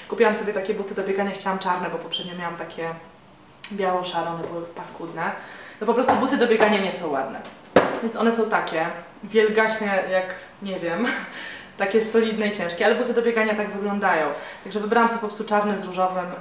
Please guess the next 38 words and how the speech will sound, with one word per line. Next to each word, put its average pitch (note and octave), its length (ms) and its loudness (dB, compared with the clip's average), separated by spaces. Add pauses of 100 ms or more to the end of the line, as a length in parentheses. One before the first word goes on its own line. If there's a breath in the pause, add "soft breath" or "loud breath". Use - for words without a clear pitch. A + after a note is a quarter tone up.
był F#3 120 -8
jeszcze F3+ 200 -8
chyba, D#3+ 520 -6 (500)
nie F#3+ 60 -12
pamiętam E3+ 280 -10
już E3 80 -10
z E3+ 40 -10
jakim F3+ 200 -12
innym F3 180 -12
jeszcze E3+ 180 -12
kolorem, E3+ 380 -8 (360 loud breath)
ale C4 220 6
stwierdziłam, F#3 380 -2
że F3 60 -8
będzie E3+ 200 -6
okej, E3+ 220 -8
akurat E3+ 280 -8
mi F3+ 60 -12
będzie F3 200 -12
pasowało E3+ 380 -10
do E3+ 80 -8
moich E3 180 -10
spodenek A3 480 -2
do G#3 80 -4
biegania. G3 440 -2 (760)
Także G3 340 -2 (120)
byłam A3 200 4
już G#3 140 0
w G3+ 40 -4
nich G3+ 120 -4
na G3+ 120 -4
siłowni G#3+ 560 2
i, F#3+ 100 -8 (460 loud breath)
i G#3 40 -8
bardzo G#3+ 220 4
mi G#3 80 -2
się - 80 -8
sprawdziły, D#4 460 2